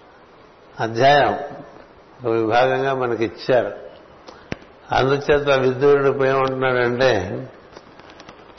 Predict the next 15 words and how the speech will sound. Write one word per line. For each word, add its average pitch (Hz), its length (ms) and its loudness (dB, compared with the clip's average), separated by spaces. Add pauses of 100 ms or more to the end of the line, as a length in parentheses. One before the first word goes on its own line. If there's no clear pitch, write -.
(560)
"ప్రచేతసులు 156 800 2
రుద్రుడిచే 135 760 2
ఉపదేశింపబడిన 131 960 2
నారాయణ 117 640 0
సంకేతము 123 640 -2
స్వీకరించితివని 127 880 0
చెప్పితివి. 123 720 -2 (960)
అట్టి 120 340 0
నారాయణుడు 123 720 0
సంతోషించున్నట్లుగా 147 1600 2
ఆ 156 180 4
ప్రచేతసులు 139 880 2
ఏమి 131 220 0
చేశారో 117 600 -2
తెలుపు." 107 640 -8